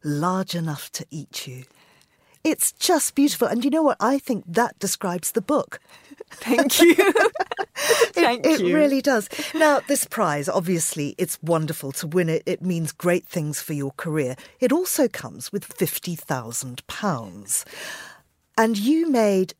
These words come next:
Speaker 1: an extraordinary announcement at the awards ceremony. And you referred back to, in fact, one of Donne's poems.
Speaker 2: So, so I, I had already decided that in the incredibly unlikely event that I won,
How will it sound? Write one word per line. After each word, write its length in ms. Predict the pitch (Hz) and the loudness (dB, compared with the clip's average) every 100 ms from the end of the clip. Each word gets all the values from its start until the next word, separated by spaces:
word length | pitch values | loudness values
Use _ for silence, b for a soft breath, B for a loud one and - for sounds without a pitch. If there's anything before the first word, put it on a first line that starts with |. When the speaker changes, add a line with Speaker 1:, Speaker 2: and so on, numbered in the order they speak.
| _ 214 | _ -2
Speaker 1:
an 100 | 202 | -2
extraordinary 1000 | - - - - - 247 240 196 180 170 | -2 -2 -2 -2 -2 0 2 0 0 0
announcement 760 | 151 127 104 - 143 110 - - | -2 -4 -6 -6 -6 -8 -10 -10
at 160 | 156 - | -12 -8
the 100 | 160 | -6
awards 360 | 143 143 139 - | -4 -4 -4 -4
ceremony. 600 | 151 127 127 117 113 - B B B B | -6 -6 -8 -10 -12 -16 B B B B
And 300 | 226 214 214 | 2 2 0
you 400 | 180 180 175 220 | -4 -8 -2 0
referred 440 | 202 208 - 277 - | 2 2 4 4 2
back 220 | 160 - | -2 -2
to, 180 | - 220 151 | -2 -2 -2
in 180 | 190 | -4
fact, 280 | - 180 - - | -2 -4 -4 -6
one 300 | 170 180 170 | -2 0 0
of 160 | 160 - _ - | -4 -10 _ -8
Donne's 420 | 151 143 147 - _ - | -6 -6 -6 -8 _ -6
poems. 580 | 277 160 123 117 - - _ _ - - | -2 -2 -4 -12 -14 -14 _ _ -20 -10
Speaker 2:
So, 320 | 214 208 202 B B B | -4 -2 -4 B B B
so 220 | B 214 214 | B 2 4
I, 300 | 220 226 - _ - | 4 2 0 _ 0
I 100 | 196 | 2
had 140 | 214 | 4
already 380 | 220 226 214 180 - | 2 2 2 0 -4
decided 460 | - 151 151 147 - | -8 -4 -2 -2 -2
that 120 | - | -2
in 100 | 190 | 0
the 120 | 196 190 | 0 -2
incredibly 760 | 190 - 233 269 208 196 175 | -6 -6 2 4 4 2 0
unlikely 480 | 165 151 151 - 151 | 0 -2 -4 -6 -10
event 300 | 143 143 139 | -8 -8 -8
that 120 | 147 | -10
I 140 | 143 143 | -8 -2
won, 340 | 220 190 | 0 2